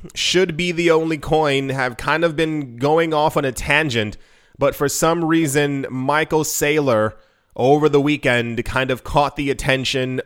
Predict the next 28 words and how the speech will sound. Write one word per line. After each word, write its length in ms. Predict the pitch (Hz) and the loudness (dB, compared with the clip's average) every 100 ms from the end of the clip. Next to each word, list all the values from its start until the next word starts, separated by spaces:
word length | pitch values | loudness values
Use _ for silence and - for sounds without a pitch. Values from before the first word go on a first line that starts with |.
| - | -2
of 320 | 131 127 120 - | -2 -2 -4 -4
everyone 800 | 131 139 127 135 135 123 123 127 | 0 0 0 0 2 2 2 2
in 80 | 120 | -2
the 80 | 110 | -4
cryptocurrency 840 | - 123 - 113 - 107 101 104 | -2 -2 0 -2 0 -2 -2 -6
space. 340 | - 123 123 - _ - - _ _ _ - | -2 0 0 -4 _ -20 -20 _ _ _ -2
In 220 | 196 233 | 0 2
the 140 | 226 | 2
interview 400 | 220 214 190 196 | 2 0 0 0
in 100 | 185 | 0
question, 640 | - 180 185 - 151 185 - _ _ | 4 2 2 -2 -4 -6 -12 _ _
Saylor, 680 | - - 185 196 151 147 170 | -8 -2 2 2 2 2 0
aside 460 | 139 - 160 160 156 | -2 -2 0 0 0
from 120 | 160 | -2
implying 600 | 151 127 139 139 143 143 | -2 0 2 2 0 -2
that 260 | 120 117 - | -4 -4 -2
all 680 | 151 185 214 165 117 104 98 - - | 2 4 6 6 4 2 -4 -12 -4
other 260 | 127 131 123 | 0 2 0
cryptocurrencies 920 | - 131 - 110 - 120 120 117 110 | 0 0 2 0 0 -2 -2 -4 0
are 80 | 110 | 0
securities, 580 | 104 - 139 127 120 101 | 0 -2 2 2 0 -2
which 220 | 117 - - | -4 -6 -10
makes 340 | 135 143 - - - | 0 0 0 -4 0
absolutely 640 | 147 143 143 120 127 117 | 2 0 -2 0 0 0
no 160 | 107 101 | 0 0
sense, 420 | - 127 110 - _ _ _ _ _ _ - - | 0 0 -2 -8 _ _ _ _ _ _ -20 -2
also 340 | 170 185 190 180 | 2 4 2 0
stated, 460 | 175 180 170 123 | 0 2 2 0